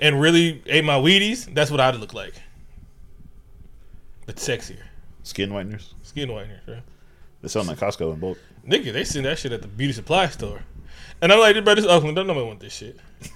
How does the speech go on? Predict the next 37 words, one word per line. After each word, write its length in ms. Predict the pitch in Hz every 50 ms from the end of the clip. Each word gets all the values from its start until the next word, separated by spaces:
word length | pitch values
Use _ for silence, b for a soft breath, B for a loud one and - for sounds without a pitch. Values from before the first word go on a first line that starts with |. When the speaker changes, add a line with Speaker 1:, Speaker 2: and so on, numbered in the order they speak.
| - - -
Speaker 1:
<laughs> 80 | 127 117 - - 131 - - 156 131 - 190 147 139 - 202 - 127 B B B 127 B B - - -
Hey, 140 | 240 240 240
this 200 | 277 415 381 -
shit 160 | 311 269 262
came 220 | - - 247 240
out 160 | 240 233 196 190
a 20 |
little 240 | 190 208 220 233 233
too, 180 | 214 247 226
I 100 | 208 226
wish 180 | 254 262 262 247
I 100 | 247 240
could 240 | 226 226 220 190 147 B B B B
had 220 | - 233 233 220 226
that 180 | 220 220 208
when 100 | 208 208
y'all 120 | 214 214 208
was 80 | 208
calling 260 | - 226 214 214 208
me 160 | 208 208 202 190
when 160 | 180 185 185
I 160 | 185 202 196
was, 280 | 196 185 160 156 156 143
when, 320 | 147 160 170 175 175 170 170
when, 180 | 175 170 165
uh, 640 | 165 165 170 170 - - - 160 160 156 147 143 135
self-conscious 580 | - 196 180 165 - - 165 196 214 190 185
about 200 | 175 160 160 156 156
my 100 | 151 139
skin 300 | 135 - - 160 160 139
tone. 320 | 156 160 165 175 185 185 b b b b b b -
Man, 200 | 220 247 233 208
I 60 | 180
oughta 120 | 165 165
use 180 | 165 160 147 139
that 160 | 143 127 -
shit. 280 | - - 147 123 95